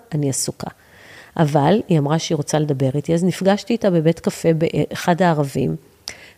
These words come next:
והיא סיפרה לי שהוא סוכן הביטוח שלהם, והוא נפגש איתם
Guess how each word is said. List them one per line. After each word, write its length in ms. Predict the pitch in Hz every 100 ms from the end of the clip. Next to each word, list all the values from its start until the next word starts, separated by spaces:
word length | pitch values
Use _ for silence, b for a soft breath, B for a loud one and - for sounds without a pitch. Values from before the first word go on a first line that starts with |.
| -
והיא 100 | 208
סיפרה 400 | - 262 - 349 453
לי 120 | 381 415
שהוא 460 | - - 240 208 440 - - b b -
סוכן 340 | - 254 349 381
הביטוח 380 | 330 - 339 -
שלהם, 400 | - 247 240 233 b b b 226
והוא 140 | 320
נפגש 500 | 349 202 175 151 -
איתם 440 | 156 - 143 156